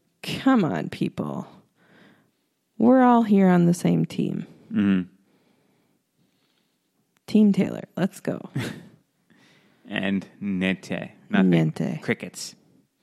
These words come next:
Speaker 1: It was so frustrating.
Speaker 2: I think it's been frustrating about school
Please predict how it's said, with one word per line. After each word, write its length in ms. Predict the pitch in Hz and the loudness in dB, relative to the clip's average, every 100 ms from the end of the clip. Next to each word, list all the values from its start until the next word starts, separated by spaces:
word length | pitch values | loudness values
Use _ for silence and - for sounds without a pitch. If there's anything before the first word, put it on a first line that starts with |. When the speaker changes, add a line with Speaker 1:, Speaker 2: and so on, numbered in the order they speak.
| _ _ _ _ _ _ _ _ _ | _ _ _ _ _ _ _ _ _
Speaker 1:
It 100 | 233 | 2
was 140 | 240 208 | 2 2
so 380 | - - 165 147 | -6 -4 -2 -2
frustrating. 720 | - 156 - - - - 180 - - _ _ _ _ _ _ _ _ _ _ _ _ _ _ _ _ _ _ _ _ _ _ _ _ | -6 -8 -8 -10 -10 -10 -12 -14 -20 _ _ _ _ _ _ _ _ _ _ _ _ _ _ _ _ _ _ _ _ _ _ _ _
Speaker 2:
I 60 | 127 | -4
think 160 | 127 | 0
it's 80 | 117 | 2
been 140 | 104 95 | 2 0
frustrating 480 | - 110 - 107 | -2 -4 0 0
about 160 | 98 92 | 0 -2
school 640 | - - 101 98 95 90 | -6 -4 0 2 0 -2